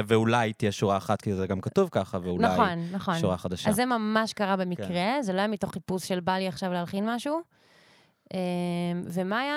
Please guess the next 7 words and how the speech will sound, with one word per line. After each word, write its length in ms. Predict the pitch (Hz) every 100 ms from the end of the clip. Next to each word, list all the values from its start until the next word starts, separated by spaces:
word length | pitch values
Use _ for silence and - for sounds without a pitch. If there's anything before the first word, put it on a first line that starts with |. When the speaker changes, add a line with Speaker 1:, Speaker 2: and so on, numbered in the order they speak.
| 320
Speaker 2:
אנג'לו 300 | 311 269 202
היה 180 | 202
ממש 460 | 214 196 208 226 -
בבוקר 520 | 185 170 196 202 220 220
שאני 320 | - 180 175
זוכרת 340 | 180 202 202
ש-, 100 | 214